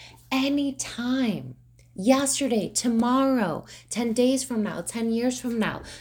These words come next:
Nobody cares but you. Nobody cares if you don't change. Nobody cares if you stay in the victim mentality. But if you wanna ascend into that growth mentality, you can start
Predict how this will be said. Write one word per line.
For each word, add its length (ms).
Nobody 480
cares 720
but 200
you. 380
Nobody 440
cares 460
if 180
you 200
don't 500
change. 420
Nobody 320
cares 340
if 120
you 80
stay 240
in 200
the 60
victim 360
mentality. 800
But 140
if 260
you 120
wanna 520
ascend 540
into 220
that 180
growth 240
mentality, 480
you 300
can 240
start 640